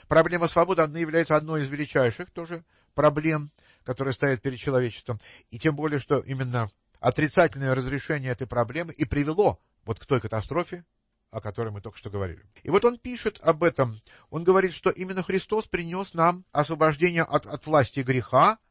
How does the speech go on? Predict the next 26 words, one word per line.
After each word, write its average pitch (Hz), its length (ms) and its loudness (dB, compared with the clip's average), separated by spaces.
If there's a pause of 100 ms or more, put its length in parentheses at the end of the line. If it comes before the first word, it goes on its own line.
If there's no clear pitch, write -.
(240)
проклятия, 156 880 2
дьявола, 165 640 2
смерти 147 500 -4
и 156 140 -8
даже 139 340 0
ада. 110 400 4 (300)
Христос, 165 520 -6
как 160 220 -2
раз 151 180 -2
Господь 156 380 0
Иисус 170 240 -10
Христос, - 460 -8 (440)
и 147 80 -6
есть 208 320 -2
то 185 260 4 (220)
всеединство, 170 1000 -4 (120)
о - 140 -8
котором 202 340 -4
говорит 214 300 -2
нам, 190 240 -6 (140)
собственно 185 280 -10
говоря, 185 220 2
он 180 140 -6
сам 214 260 -2
в 175 40 -12
Евангелии. 127 580 -4